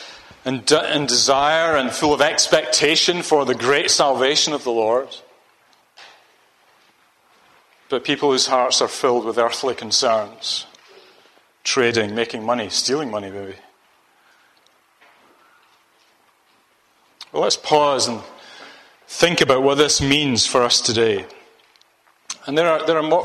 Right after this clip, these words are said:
warnings for us today. Let, let me mention a couple of warnings for us. And the first is this,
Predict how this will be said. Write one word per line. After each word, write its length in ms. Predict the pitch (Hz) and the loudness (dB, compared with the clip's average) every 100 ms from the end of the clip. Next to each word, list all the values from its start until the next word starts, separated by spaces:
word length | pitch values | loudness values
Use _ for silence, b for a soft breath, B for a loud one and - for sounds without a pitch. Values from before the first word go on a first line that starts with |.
| 147 | 2
warnings 400 | 180 220 190 - | 0 2 -2 0
for 140 | 151 | 0
us 160 | 117 - | 0 0
today. 260 | 120 110 | 0 0
Let, 220 | 123 202 170 | 0 -2 -2
let 100 | 196 | -2
me 60 | |
mention 400 | 151 151 165 - | 2 0 2 0
a 20 | |
couple 400 | - - - 165 | -2 -4 -2 -2
of 60 | 120 | -2
warnings 580 | 117 107 101 - - - _ _ - B B B B B B B | -2 -6 -8 -14 -18 -20 _ _ -20 B B B B B B B
for 240 | - 113 | -8 -6
us. 420 | 110 - - - - _ _ _ _ - B B B B 156 | -4 -2 -4 -4 -14 _ _ _ _ -20 B B B B -6
And 40 | |
the 60 | 147 | 0
first 300 | 294 - 170 | 0 2 0
is 120 | 139 | 2
this, 480 | 202 151 - - | 0 0 -2 -4